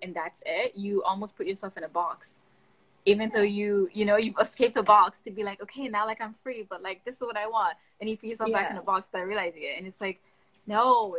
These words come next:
Speaker 1: just, <laughs> like, there's so much possibility, just being open to it and surrendering. And like you said, having the goals and having the intentions, and also leaving space and room to, it could be more than.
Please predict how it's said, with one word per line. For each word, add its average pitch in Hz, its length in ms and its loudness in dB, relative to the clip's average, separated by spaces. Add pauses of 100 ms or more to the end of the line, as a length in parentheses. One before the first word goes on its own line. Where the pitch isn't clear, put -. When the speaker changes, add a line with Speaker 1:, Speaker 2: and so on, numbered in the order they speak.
Speaker 1:
just, - 220 -16
<laughs> - 0 -
like, 330 140 -6
there's 269 320 4
so 247 200 -2
much 254 200 -4 (280)
possibility, 202 960 -8 (280)
just 208 140 -12
being 214 220 -4
open 220 300 -4
to 160 160 -8
it 151 100 -10
and 175 80 -10
surrendering. 180 800 -4 (240)
And 202 120 0
like 190 180 0
you 202 80 -2
said, 220 180 4
having 233 420 2
the 180 80 -2
goals 156 400 -4
and 190 120 -8
having 214 280 0
the 202 160 -4
intentions, 190 640 -14 (340)
and 202 120 2
also 214 240 0
leaving 196 300 -4
space - 400 0
and 180 180 -8
room 202 320 0 (140)
to, 180 320 0 (320)
it 202 160 0
could 196 200 -8
be 185 140 -6
more 190 320 -4
than. - 380 -6